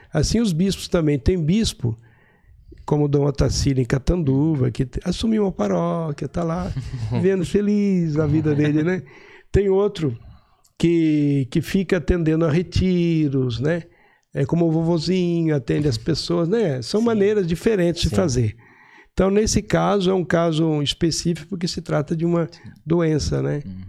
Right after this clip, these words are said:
Speaker 1: E a gente, até o quadro que tem, psiquiátrico, et cetera e tal,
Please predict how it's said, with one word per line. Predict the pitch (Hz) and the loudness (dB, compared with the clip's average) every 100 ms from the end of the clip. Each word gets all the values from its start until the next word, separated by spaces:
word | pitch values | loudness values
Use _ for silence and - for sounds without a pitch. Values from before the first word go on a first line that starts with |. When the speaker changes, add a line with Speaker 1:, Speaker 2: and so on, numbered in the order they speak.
| 85 92 - - | -16 -18 -14 -4
Speaker 1:
E | 131 135 131 131 135 | 0 2 0 0 0
a | 139 | 0
gente, | 120 147 131 165 139 135 139 - - | 2 0 0 0 0 -2 -4 -10 -12
até | - 139 151 | -8 -2 0
o | 156 | 0
quadro | - 143 147 139 131 | 0 0 0 -2 -4
que | 131 | -6
tem, | - 139 143 147 135 123 | -2 0 2 2 0 -4
psiquiátrico, | - - 123 139 131 139 143 117 - - 135 | -6 -6 -6 -4 -2 -2 -4 -6 -16 -6 -6
et | 123 | 0
cetera | - 139 127 127 | 0 0 -2 -4
e | |
tal, | - 143 160 | -2 0 0